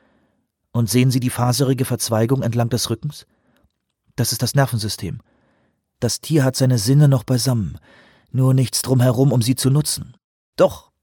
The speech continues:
sagte Rubin, „die Gallerte.“ „Also ist es jedenfalls keine Krabbe im vollständigen Sinne.“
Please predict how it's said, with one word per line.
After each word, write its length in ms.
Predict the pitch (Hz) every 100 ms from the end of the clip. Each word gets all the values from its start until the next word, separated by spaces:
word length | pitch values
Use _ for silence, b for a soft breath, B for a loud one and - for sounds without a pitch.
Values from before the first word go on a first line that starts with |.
| -
sagte 300 | 98 87 92
Rubin, 400 | 87 82 73 71 _ _
„die 80 | -
Gallerte.“ 440 | 131 165 180 - - _ b b b b b b b
„Also 300 | 104 104 104
ist 240 | 120 110
es 140 | 120 -
jedenfalls 580 | 123 117 113 123 113 -
keine 300 | 123 131 127
Krabbe 400 | - 123 113 123
im 180 | 117
vollständigen 680 | 110 135 131 - 117 104 101
Sinne.“ 320 | 107 110 104